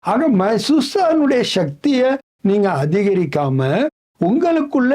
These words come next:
நீங்க விரும்பிய மாற்றத்தையோ, முன்னேற்றத்தையோ, வளர்ச்சியையோ கொண்டு வர முடியாது. ஆக, நாம மாஸ்டர் சர்வசக்திவானாக இருக்கும் பட்சத்தில், இந்த மெஹ்சூஸ்தானுடைய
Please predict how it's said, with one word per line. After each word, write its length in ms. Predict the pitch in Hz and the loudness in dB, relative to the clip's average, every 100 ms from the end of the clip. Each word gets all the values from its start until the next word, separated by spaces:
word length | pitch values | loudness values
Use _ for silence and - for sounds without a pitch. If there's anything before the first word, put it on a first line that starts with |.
| 302 | 2
நீங்க 280 | 285 254 220 | 2 2 2
விரும்பிய 560 | 185 226 254 262 269 233 | 0 0 0 2 2 2
மாற்றத்தையோ, 920 | 170 160 196 - 226 214 208 185 220 277 - _ _ | 0 0 -2 -2 -2 0 0 2 0 -2 -8 _ _
முன்னேற்றத்தையோ, 960 | 165 196 247 233 220 175 - 180 190 262 - - _ | 0 0 0 -2 -2 -4 -2 0 0 -2 -6 -20 _
வளர்ச்சியையோ 920 | 156 170 233 247 - 254 190 170 175 226 233 | -2 0 0 -2 -2 0 2 2 2 0 -2
கொண்டு 360 | 175 160 156 214 | -4 -2 0 0
வர 280 | 165 156 269 | 0 0 0
முடியாது. 800 | 170 135 143 139 143 139 139 156 - _ _ _ | 0 0 0 0 -2 -4 -4 -4 -8 _ _ _
ஆக, 300 | - 135 143 160 135 151 247 302 _ _ _ | -6 -4 -2 -4 -2 -2 -2 -4 _ _ _
நாம 480 | 147 180 285 320 339 | -2 0 0 0 2
மாஸ்டர் 560 | 262 202 226 - 285 285 | 0 0 -2 -2 -2 0
சர்வசக்திவானாக 1500 | 226 165 196 226 190 170 143 233 208 190 185 170 156 180 160 - _ _ _ _ | -2 0 0 -2 -2 -4 -2 -2 0 0 -2 -2 -2 -2 -4 -8 _ _ _ _
இருக்கும் 520 | - 165 196 202 196 151 | -2 -2 -2 -2 -2 0
பட்சத்தில், 680 | 139 139 156 127 147 143 139 - | -2 -2 -4 -2 -2 0 -2 -2
இந்த 200 | 190 160 | -2 0
மெஹ்சூஸ்தானுடைய 1160 | 143 147 170 160 277 359 349 302 269 247 185 185 | 0 0 0 -2 0 0 0 0 0 0 0 0